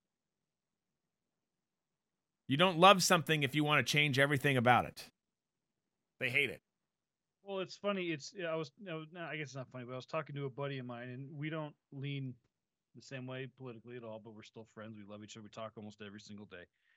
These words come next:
Speaker 2: And he was talking about how this, uh, you know, like, w-, when you think about, like, the original,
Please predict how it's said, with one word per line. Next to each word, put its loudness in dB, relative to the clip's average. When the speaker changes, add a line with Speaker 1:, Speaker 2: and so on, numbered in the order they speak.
Speaker 2:
And -8
he -6
was -10
talking -4
about -8
how -8
this, -6
uh, -6
you -12
know, -8
like, -10
w-, -14
when -6
you -8
think -8
about, -4
like, -8
the -8
original, -8